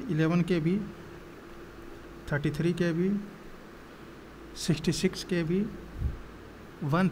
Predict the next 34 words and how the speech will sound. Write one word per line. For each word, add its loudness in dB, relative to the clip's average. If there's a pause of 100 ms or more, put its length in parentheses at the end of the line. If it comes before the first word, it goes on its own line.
थर्टी 2
टू 2
के 4
वी, 6 (1700)
टू 12
ट्वेंटी 8
के 8
वी, 8 (2000)
फ़ोर 8
हंड्रेड 6
के 8
वी 8 (300)
and 10
एक 6
और 4
सेवन 2
सिक्सटी 0 (220)
फ़ाइव 0 (120)
के 2
वी। -4 (800)
ये 10
India 6
में 6
अभी 4
तक 2
का 2
सबसे 0
maximum 2
है 4
सेवन 2
सिक्सटी 2
फ़ाइव, -4 (120)
ठीक 6
है। 2